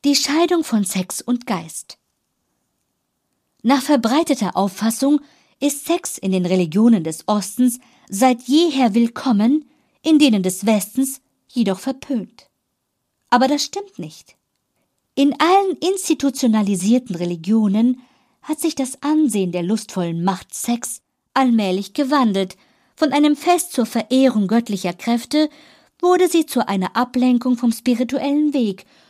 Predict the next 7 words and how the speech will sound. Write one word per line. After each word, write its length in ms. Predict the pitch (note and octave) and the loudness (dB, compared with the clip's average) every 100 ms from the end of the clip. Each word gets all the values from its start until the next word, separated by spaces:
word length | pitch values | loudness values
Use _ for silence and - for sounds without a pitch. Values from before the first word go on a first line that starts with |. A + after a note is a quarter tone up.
| _ _ A3 | _ _ 0
und 160 | A3 | 0
von 160 | G3 F3 | 0 -4
der 180 | E3+ - | -2 -2
Ablenkung 680 | A3 - A#3 A#3 C4+ C4+ C4+ _ - | -2 0 2 2 2 -2 -2 _ -8
schließlich 540 | A#3 - A#3+ A#3+ G#3+ - | -6 2 2 2 -4 -2
zur 140 | F#3 | -4
Gefährdung. 720 | F3 - C4 A3 E3+ E3 - | -4 -4 -2 0 -2 -8 -12